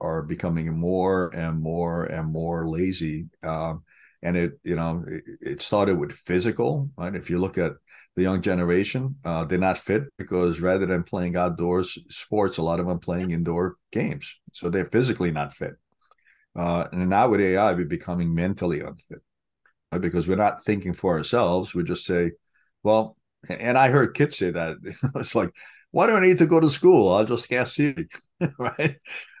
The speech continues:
Um, but, but that's, that's it. So, so I think it's, um, and I don't have the answer by any sense of the imagination, but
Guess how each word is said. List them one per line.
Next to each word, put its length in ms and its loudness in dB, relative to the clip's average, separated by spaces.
Um, 640 4
but, 260 2
but 120 0
that's, 280 -2
that's 280 0
it. 180 0
So, 220 0
so 400 -2
I 120 -2
think 200 -4
it's, 200 -2
um, 420 2
and 280 2
I 100 8
don't 140 4
have 140 2
the 140 -2
answer 320 -4
by 160 -2
any 160 0
sense 260 -4
of 60 -6
the 60 -6
imagination, 680 -4
but 200 -4